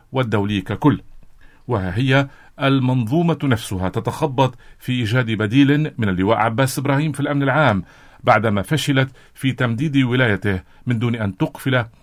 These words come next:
باب اشتراع فذلكات جديدة لعلها ربما تنجح في إبقاء القديم على قدمه.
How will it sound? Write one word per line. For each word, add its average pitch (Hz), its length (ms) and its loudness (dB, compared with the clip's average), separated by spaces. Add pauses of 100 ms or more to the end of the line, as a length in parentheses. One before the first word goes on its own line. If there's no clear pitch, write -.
(140)
باب 123 320 2
اشتراع 117 540 0
فذلكات 110 680 0
جديدة 101 560 -2 (300)
لعلها 110 600 2
ربما 110 560 0
تنجح 139 500 0 (340)
في 139 180 -2
إبقاء 139 260 -2
القديم 120 440 -2
على 101 140 2
قدمه. 95 440 -2